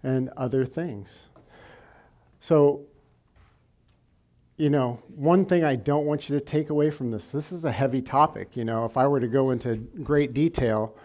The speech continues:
false or unacceptable worship is not the fun thing to talk about. You know, I, I would much rather talk about some other, um, peppier topics, you know, make us all do backflip, uh, back,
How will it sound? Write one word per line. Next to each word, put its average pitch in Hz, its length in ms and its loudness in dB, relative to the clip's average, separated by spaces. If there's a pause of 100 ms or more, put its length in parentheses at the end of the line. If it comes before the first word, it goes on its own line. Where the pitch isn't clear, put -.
(600)
false 151 600 4
or 131 220 0
unacceptable 135 760 0
worship 135 400 -2
is 117 120 -8
not 135 240 -2
the 120 80 -6
fun 123 320 -4
thing 123 220 -6
to 101 80 -8
talk 120 320 -6
about. 95 320 -6 (180)
You 117 120 -8
know, 110 160 -6
I, 120 360 -6
I 135 60 0
would 120 160 0
much 123 320 -4
rather 117 220 -2
talk 113 320 -6
about 110 260 -6
some 117 220 -4
other, 113 420 -4 (720)
um, 120 400 -4 (440)
peppier 117 380 -8
topics, - 540 -8 (500)
you 120 100 -2
know, 113 200 -4 (560)
make 123 200 -6
us 113 120 -14
all 123 180 0
do 113 180 -4
backflip, 120 640 -6
uh, 113 220 -6
back, 139 320 -6